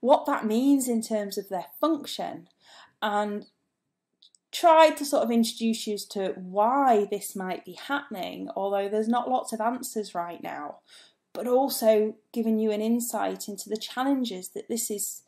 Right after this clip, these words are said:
that our medical system, so the doctors and the nurses and the people treating these people are going to face, not only short term, but potentially for a long time to come.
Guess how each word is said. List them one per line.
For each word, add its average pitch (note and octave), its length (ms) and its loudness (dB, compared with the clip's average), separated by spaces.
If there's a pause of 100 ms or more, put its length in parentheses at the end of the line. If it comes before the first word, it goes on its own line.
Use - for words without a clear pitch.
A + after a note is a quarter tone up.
(320)
that - 100 0
our A3+ 140 4
medical A#3 460 2
system, F#3 500 -8
so F#3 140 -12
the F#3 100 -10
doctors G#3+ 840 -2
and F#3 200 -10
the F3 60 -8
nurses A3 540 -4
and F#3+ 80 -10
the F#3+ 40 -10
people A3 320 -6
treating C#4+ 480 -4
these G3 220 -6
people - 640 -14 (380)
are A3+ 120 10
going A3 260 6
to A3 120 -6
face, B3 460 -4
not - 160 -4
only C#4 180 2
short D#4+ 480 0
term, E3+ 380 -8 (340)
but - 180 -8
potentially G#3+ 720 -6
for F3+ 300 -6
a F3+ 140 -4
long E3 340 0
time D3+ 380 -10
to E3 120 -14
come. D3 500 -8